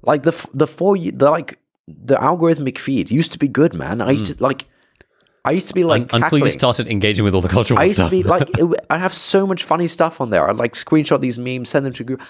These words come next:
Speaker 1: I don't see anything funny on my
Speaker 2: Yeah,
Speaker 1: Twitter
Speaker 2: you've not
Speaker 1: anymore.
Speaker 2: posted any memes
Speaker 1: It's
Speaker 2: in a while.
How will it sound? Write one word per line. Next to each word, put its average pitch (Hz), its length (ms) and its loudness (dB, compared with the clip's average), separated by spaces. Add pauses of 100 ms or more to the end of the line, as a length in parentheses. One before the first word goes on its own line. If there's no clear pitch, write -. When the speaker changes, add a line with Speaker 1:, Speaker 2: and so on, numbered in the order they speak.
(120)
Speaker 1:
I 160 100 0
don't 214 160 2
see - 260 0
anything 170 440 2
funny 143 320 0
on 92 100 2
my 92 80 2
Speaker 2:
Yeah, 185 80 0
Speaker 1:
Twitter 135 160 2
Speaker 2:
you've 107 140 2
not 180 60 4
Speaker 1:
anymore. 76 140 -2
Speaker 2:
posted 160 300 0
any 123 140 0
memes 113 100 2
Speaker 1:
It's 151 80 0
Speaker 2:
in 110 60 0
a - 40 0
while. 80 40 2